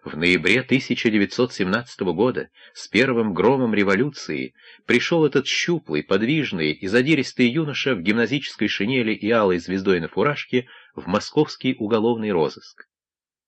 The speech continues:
Враждебно встретили Сандлера и его товарищей, засевшие там полицейские чины. Борьба с ними началась с первого дня — и кончилась нелегкой победой. Затем разгул преступлений времен нэпа,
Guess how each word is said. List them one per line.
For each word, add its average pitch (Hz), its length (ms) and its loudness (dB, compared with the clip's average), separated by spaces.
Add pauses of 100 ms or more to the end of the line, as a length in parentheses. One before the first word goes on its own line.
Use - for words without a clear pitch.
(500)
Враждебно 95 760 2
встретили 98 540 0
Сандлера 87 580 0
и 80 80 2
его 80 180 0
товарищей, 92 760 0 (240)
засевшие 92 680 0
там 90 240 2
полицейские 87 760 0
чины. 73 480 -6 (580)
Борьба 73 500 0
с - 140 -10
ними 123 280 2
началась 107 540 2
с - 160 -20
первого 92 500 2
дня — 87 420 -2 (320)
и 85 100 -2
кончилась 107 640 0
нелегкой 95 460 2
победой. 78 600 -4 (680)
Затем 95 420 0
разгул 95 420 2
преступлений 90 680 0
времен 85 400 -2
нэпа, 85 420 -2